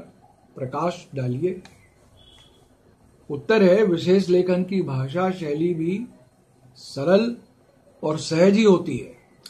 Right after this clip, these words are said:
परंतु उसमें उस विशेष क्षेत्र की तकनीकी शब्दावली का भी समावेश किया जाता है।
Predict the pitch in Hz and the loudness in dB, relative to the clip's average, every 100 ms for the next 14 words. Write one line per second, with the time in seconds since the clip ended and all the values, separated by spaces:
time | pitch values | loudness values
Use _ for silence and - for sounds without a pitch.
0 | _ _ _ _ 156 170 196 247 220 185 | _ _ _ _ -2 0 2 2 2 2
1 | 156 165 196 247 - _ _ _ 175 170 | 0 -6 -6 -8 -14 _ _ _ -6 -6
2 | 147 143 139 170 202 208 - 175 170 170 | -4 -6 -4 2 4 4 0 -2 -2 -4
3 | 175 170 190 - _ _ _ _ _ 151 | -4 -4 -6 -12 _ _ _ _ _ -10
4 | 131 180 196 196 190 220 208 175 135 175 | -6 0 0 0 -2 -6 -4 -6 -2 0
5 | 165 160 160 165 156 151 143 170 254 254 | 2 2 2 0 -2 -6 -4 -2 -4 -8
6 | - - - - - _ _ - 151 170 | -18 -20 -20 -20 -20 _ _ -14 -4 2
7 | 180 156 170 196 - - - _ _ 160 | 2 2 0 0 -4 -16 -20 _ _ -6
8 | 147 117 101 - 95 - | -4 -6 -10 -16 -20 -20